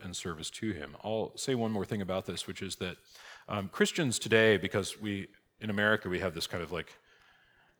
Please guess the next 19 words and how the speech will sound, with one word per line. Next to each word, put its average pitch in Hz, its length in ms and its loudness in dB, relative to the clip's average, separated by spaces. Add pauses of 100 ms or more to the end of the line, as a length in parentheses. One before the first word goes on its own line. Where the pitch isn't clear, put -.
(1080)
unbelievably 104 1160 0 (100)
pesky 82 600 -4 (380)
and, 90 360 -6 (320)
and, 87 320 -6 (420)
uh, 85 300 -4 (2250)
unavoidable 101 640 4
sense - 480 -4
that 85 360 -8
what 104 220 -6
makes 117 260 -2
us 87 140 -4
Christians 87 560 -6
is 92 140 -10
our 87 160 -4
mutual 101 360 -4
agreement. 90 540 -10 (1900)
Right? 92 100 -8
It's - 120 -12
like, 85 180 -6